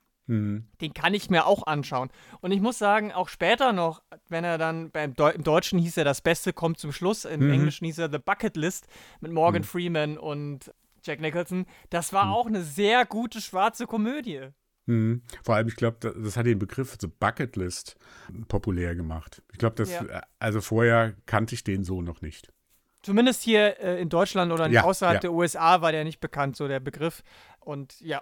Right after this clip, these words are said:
Speaker 2: also der hat immer, war, wie du sagst, stilprägend. Und deswegen hätten wir, hättest du irgendeinen von diesen Filmen nehmen
Speaker 1: Mhm.
Speaker 2: können und es wäre bei allen eine super Empfehlung gewesen.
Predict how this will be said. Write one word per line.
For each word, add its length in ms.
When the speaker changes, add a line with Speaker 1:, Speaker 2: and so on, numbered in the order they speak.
Speaker 2:
also 180
der 200
hat 160
immer, 320
war, 180
wie 80
du 100
sagst, 640
stilprägend. 880
Und 140
deswegen 340
hätten 260
wir, 220
hättest 320
du 160
irgendeinen 560
von 140
diesen 240
Filmen 240
nehmen 220
Speaker 1:
Mhm. 40
Speaker 2:
können 280
und 120
es 160
wäre 220
bei 140
allen 420
eine 100
super 280
Empfehlung 440
gewesen. 500